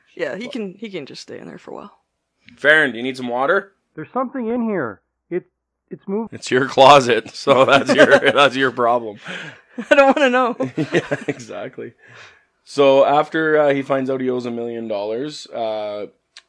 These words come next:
Speaker 2: they go back to Spaceball, Spaceball City, where there's this rumor that they're running out of oxygen, which they've kind of, uh, predecessed. And the president of Spaceball City is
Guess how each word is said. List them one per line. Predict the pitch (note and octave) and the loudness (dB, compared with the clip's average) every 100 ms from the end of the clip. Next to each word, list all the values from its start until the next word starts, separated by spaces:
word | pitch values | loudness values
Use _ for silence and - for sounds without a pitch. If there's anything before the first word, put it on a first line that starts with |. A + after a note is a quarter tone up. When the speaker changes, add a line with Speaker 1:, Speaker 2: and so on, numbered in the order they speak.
| - | -12
Speaker 2:
they | A#2 A#2 A2+ A2+ | -8 -6 -6 -6
go | A#2 A2+ | -4 -2
back | A2 A2 | 0 -2
to | |
Spaceball, | A2 - A2 - G#2+ G#2 G2+ - _ _ _ _ _ _ _ _ _ _ _ | -8 -6 -6 -4 -4 -4 -4 -8 _ _ _ _ _ _ _ _ _ _ _
Spaceball | - - A#2 A2+ - B2+ G#2 G#2 | -18 -6 -6 -6 -10 -8 -6 -6
City, | - A2+ F#2 G2 C#3+ _ _ _ _ _ | -8 -8 -8 -12 -16 _ _ _ _ _
where | G#2 G#2 G#2 | -6 -4 -2
there's | G2+ G2+ G2+ | -4 -6 -6
this | G#2 G2+ - _ | -8 -10 -14 _
rumor | A#2 A#2+ D3+ D3+ C#3+ B2 B2 | -10 -4 -2 0 -2 -2 -2
that | A#2 G#2+ | -4 -4
they're | A2+ | -4
running | A2 A2 A2 | -4 -6 -6
out | G#2 | -6
of | |
oxygen, | G2+ G2+ - G2+ G#2 | -6 -6 -8 -12 -12
which | G#2 - | -12 -10
they've | G2+ - | -12 -10
kind | G#2+ G#2 | -12 -10
of, | F#2 - | -16 -14
uh, | E2+ G2 F2+ F#2 - _ _ _ _ _ _ - - _ _ | -10 -10 -10 -14 -18 _ _ _ _ _ _ -20 -20 _ _
predecessed. | - A2 G#2+ F#2 F#2+ - - _ _ _ _ | -4 -2 -2 -4 -6 -8 -14 _ _ _ _
And | G#2 G#2+ G#2+ G#2 G#2+ G2+ | -4 -2 -2 -4 -8 -8
the | G#2 | -10
president | - A#2 A2+ A2 A2+ G#2+ | 2 4 4 2 -6 -6
of | G#2+ | -10
Spaceball | - G#2+ - G#2 | -8 -8 -6 -8
City | - G2+ G2 | -8 -10 -10
is | F#2+ F#2+ F2 - - | -12 -14 -16 -18 -20